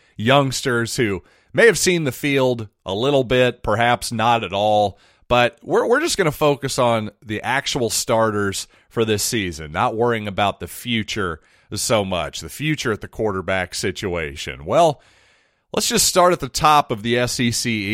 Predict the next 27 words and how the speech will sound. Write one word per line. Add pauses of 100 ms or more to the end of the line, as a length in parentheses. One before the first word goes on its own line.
(120)
East.
Obviously, (760)
the
Vols
feeling
pretty
good
with
Hendon
Hooker
at
this
point,
so (260)
there's
a,
there's
a
one
in
the
plus
column. (460)
Georgia, (220)
obviously, (220)
bringing
back